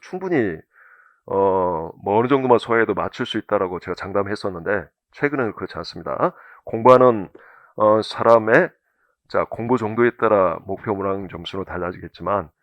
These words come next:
자, 극단적으로 다섯 문제를 목표로 해야 될 수도 있어요. 열 문제 중에. 또 올해처럼 나오면 한 아홉 문제 정도 목표로 할 수도 있을 것 같아요. 네, 이천십팔 년, 구 년처럼 나오면 한 다섯 문항밖에 안 될 것 같아요.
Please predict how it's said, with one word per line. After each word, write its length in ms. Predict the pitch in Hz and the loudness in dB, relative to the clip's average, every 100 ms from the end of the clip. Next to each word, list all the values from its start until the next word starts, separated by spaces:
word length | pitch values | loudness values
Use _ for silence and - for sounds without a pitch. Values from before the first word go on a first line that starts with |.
| _ _ _ | _ _ _
자, 200 | - 92 - | -2 -2 0
극단적으로 560 | - - 151 151 123 | 2 8 10 10 6
다섯 260 | - 127 135 | 4 0 2
문제를 460 | 139 135 117 95 | 0 2 2 0
목표로 440 | 78 90 - 101 90 | -2 -8 -6 -6 -4
해야 140 | 113 | -4
될 160 | 107 85 | -4 -6
수도 220 | - 80 | -10 -16
있어요. 280 | 76 78 80 _ - | -14 -16 -16 _ -8
열 100 | 95 | -6
문제 200 | 95 92 | -6 -10
중에. 420 | 80 76 73 143 175 _ _ _ _ | -14 -10 -2 -2 -2 _ _ _ _
또 320 | - 123 - _ _ - - | 4 4 4 _ _ -18 0
올해처럼 520 | 113 139 151 151 147 | 6 6 6 2 4
나오면 280 | 110 104 98 | 4 4 0
한 220 | 120 113 | -2 0
아홉 180 | 101 110 | 0 0
문제 240 | 123 123 | 0 0
정도 240 | 101 87 | 0 -2
목표로 460 | 95 90 - 95 98 | -6 -6 -8 -6 -6
할 140 | - | -6
수도 320 | 123 - - 90 | -10 -12 -8 -8
있을 240 | - 90 | -8 -12
것 120 | - | -10
같아요. 260 | 76 - 80 - _ _ _ _ _ | -12 -12 -16 -18 _ _ _ _ _
네, 100 | - | -2
이천십팔 1200 | 113 - 123 - - _ _ _ 110 107 95 - 143 | -2 0 -2 -2 -14 _ _ _ 0 0 0 0 2
년, 140 | 135 | 2
구 120 | 110 | 0
년처럼 420 | 110 110 - 104 | -2 -2 -2 -4
나오면 380 | 95 87 95 170 - _ - | -2 -2 0 0 -2 _ -12
한 120 | - | -6
다섯 240 | 120 123 | -4 -2
문항밖에 640 | 147 165 135 107 - 135 170 _ _ _ | 0 0 0 0 0 -6 -6 _ _ _
안 160 | 92 | -6
될 160 | 98 104 | -4 -4
것 100 | 95 | -6
같아요. 320 | 78 - 69 | -8 -10 -16